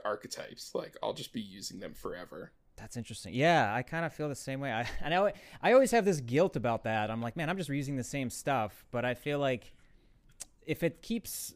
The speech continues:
Speaker 2: coming back to us, there must be a reason, right? Like, it
Speaker 1: I, I don't think I have no, I have absolutely no guilt about that
Speaker 2: That's
Speaker 1: whatsoever.
Speaker 2: great. <laughs> I don't know why I do.
Speaker 1: Like, uh, I mean, like, think about, like, Osamu Tezuka.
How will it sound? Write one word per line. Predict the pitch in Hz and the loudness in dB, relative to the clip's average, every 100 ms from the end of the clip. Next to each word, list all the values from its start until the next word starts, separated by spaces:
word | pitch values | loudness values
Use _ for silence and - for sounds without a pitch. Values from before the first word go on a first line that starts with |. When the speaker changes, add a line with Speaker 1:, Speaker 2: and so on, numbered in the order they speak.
| _ - | _ -6
Speaker 2:
coming | 165 127 | -2 0
back | 131 196 - | 4 4 4
to | 151 | 0
us, | 113 104 | -2 -2
there | 127 | -2
must | 123 120 | -4 -4
be | 110 | -2
a | 104 | 0
reason, | 113 160 95 87 | 0 0 -2 -6
right? | 85 98 135 131 | -4 -4 -4 -4
Like, | - - | -6 -4
it | - | 0
Speaker 1:
I, | 95 | 6
I | |
don't | 185 202 | 10 10
think | 135 135 - | 8 2 0
I | 113 156 | 4 8
have | 175 107 | 8 4
no, | 107 110 123 - | -4 -4 -2 6
I | 156 | 8
have | 165 107 - | 8 4 0
absolutely | 131 123 - 123 113 117 | 2 2 -2 -6 -4 -4
no | 110 | -6
guilt | 110 123 110 117 | -6 -4 -4 -2
about | 131 226 - | -2 -2 0
that | - 143 123 | 2 4 6
Speaker 2:
That's | 139 | 10
Speaker 1:
whatsoever. | 160 202 160 151 113 139 - 202 | 10 10 10 10 10 2 2 2
Speaker 2:
great. | 240 240 | 2 2
<laughs> | |
I | 147 | 2
don't | 175 | 4
know | 147 | 6
why | 131 131 | 8 8
I | 120 | 8
do. | 107 165 135 113 104 - - | 6 8 8 6 -2 -14 6
Speaker 1:
Like, | 135 131 - | 10 10 10
uh, | 147 131 123 - | 10 12 10 8
I | 143 | 6
mean, | 143 139 127 | 6 4 6
like, | 117 110 | 4 2
think | - 165 | 2 4
about, | 269 220 127 113 | 6 10 10 10
like, | 117 101 - | 4 4 0
Osamu | 117 - 127 135 - | 2 6 8 6 0
Tezuka. | - 139 170 151 113 90 185 | 2 2 4 2 0 -2 -2